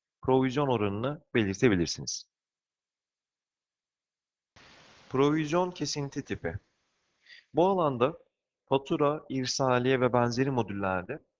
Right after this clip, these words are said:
vade farkının hareketlere yansıtılması durumunda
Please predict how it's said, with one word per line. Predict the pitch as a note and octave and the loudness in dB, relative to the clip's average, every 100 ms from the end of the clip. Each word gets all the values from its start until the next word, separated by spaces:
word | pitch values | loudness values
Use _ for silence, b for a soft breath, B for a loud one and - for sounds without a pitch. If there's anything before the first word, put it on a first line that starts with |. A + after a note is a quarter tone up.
| _ | _
vade | G#2 A2+ A#2+ D3+ | -4 -4 -2 -4
farkının | D3+ B2+ - A2 B2+ - _ b b | -2 -4 -4 -8 -8 -12 _ b b
hareketlere | - A#2 B2 C3+ B2+ - C3+ D3+ | -4 -2 0 -2 -4 0 0 2
yansıtılması | C#3 B2 B2 - B2+ B2 B2 D3+ C#3 | 0 -2 -4 -4 -4 -2 -4 -4 -4
durumunda | G#2+ F#2+ F2+ B2 | -4 -4 -6 -8